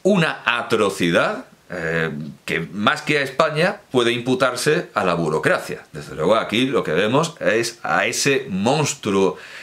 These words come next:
satánico lucife-, luciferino que es la burocracia de cualquier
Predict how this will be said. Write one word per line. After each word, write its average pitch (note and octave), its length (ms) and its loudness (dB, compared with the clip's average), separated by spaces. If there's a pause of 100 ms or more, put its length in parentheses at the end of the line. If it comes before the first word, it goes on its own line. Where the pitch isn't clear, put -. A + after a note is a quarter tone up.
(100)
satánico F2+ 1120 0 (540)
lucife-, F#2 640 0
luciferino G2+ 840 0
que E2+ 200 2
es - 200 -4
la G#2+ 260 0
burocracia E2+ 880 -2
de F2+ 160 0
cualquier E2 640 0